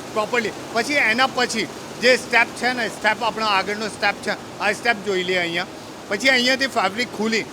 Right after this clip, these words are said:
ને પછી પ્રોપરલી જાય છે અહીંયા. આ જુઓ તમે, પ્રોપરલી અહીંયા પ્રો-, ગઠાન ઉપર બાંધેલા છે, તમે જોઈ શકો ગઠાન ઉપર. પછી આ લાસ્ટ, લાસ્ટ પ્રોસેસિંગ ઉપર વાત કરવા જઈએ તો અહીંયા આવે છે પછી ફેબ્રિક.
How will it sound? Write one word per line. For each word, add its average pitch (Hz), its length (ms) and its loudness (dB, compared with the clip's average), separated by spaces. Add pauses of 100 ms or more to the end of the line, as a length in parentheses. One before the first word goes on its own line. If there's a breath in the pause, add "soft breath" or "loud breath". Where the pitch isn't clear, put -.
(160)
ને 180 80 -6
પછી 226 200 -4
પ્રોપરલી 220 480 -2
જાય 220 200 6
છે 214 120 0
અહીંયા. 185 360 0
આ 175 160 6
જુઓ 175 220 2
તમે, 151 220 0 (500)
પ્રોપરલી 220 380 2
અહીંયા 220 240 6
પ્રો-, 185 960 2 (140)
ગઠાન 196 360 4
ઉપર 214 220 -4
બાંધેલા 202 440 0
છે, 202 140 -4
તમે 185 240 -4
જોઈ 170 160 -4
શકો 185 180 -8
ગઠાન 175 300 -6
ઉપર. 190 140 -10 (260)
પછી 202 220 -2
આ 247 80 4
લાસ્ટ, 202 320 0 (540)
લાસ્ટ 233 300 0
પ્રોસેસિંગ 233 480 -2
ઉપર 220 240 -4
વાત 196 240 0
કરવા 202 200 0
જઈએ 202 200 -2
તો 214 100 -4
અહીંયા 202 360 0
આવે 214 180 0
છે 214 120 -4
પછી 208 260 -4
ફેબ્રિક. 139 360 -6